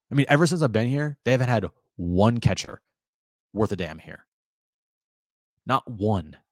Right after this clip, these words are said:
Like, Austin Hedges, like, okay, yeah, he, defensively, he was great. Offensively,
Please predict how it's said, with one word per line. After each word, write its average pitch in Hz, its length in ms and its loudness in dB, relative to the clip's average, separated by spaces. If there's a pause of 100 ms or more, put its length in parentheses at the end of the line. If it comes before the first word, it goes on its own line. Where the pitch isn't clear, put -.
(680)
Like, 131 180 -4
Austin 98 300 -8
Hedges, 107 400 -10
like, 147 140 -12
okay, 180 240 -8
yeah, 135 340 -6
he, 202 220 -12 (680)
defensively, 143 460 -2
he 123 80 0
was 107 120 -2
great. 90 280 -6 (1600)
Offensively, 113 720 -4